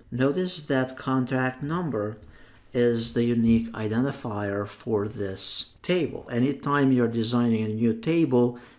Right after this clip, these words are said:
that table has to have some kind of unique identifier or primary key. Now notice as well here that this table also has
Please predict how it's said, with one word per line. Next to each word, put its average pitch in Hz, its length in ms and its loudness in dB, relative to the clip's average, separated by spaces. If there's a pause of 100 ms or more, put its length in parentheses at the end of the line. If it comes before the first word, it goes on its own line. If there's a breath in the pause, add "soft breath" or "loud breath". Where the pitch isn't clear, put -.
that 123 280 -6
table 113 320 0
has 117 380 -6
to 127 100 -10
have 113 340 -6
some 117 260 -2
kind 107 140 -6
of 104 180 -6
unique 107 360 -4
identifier 107 680 -6
or 107 180 -2
primary 101 520 -8
key. - 520 -4 (760 loud breath)
Now 131 120 0
notice 220 460 2
as 156 160 -4
well 151 300 0
here 113 320 -2
that 117 300 -8 (280 loud breath)
this 143 400 0
table 127 460 -2
also 147 420 -4
has 120 680 -4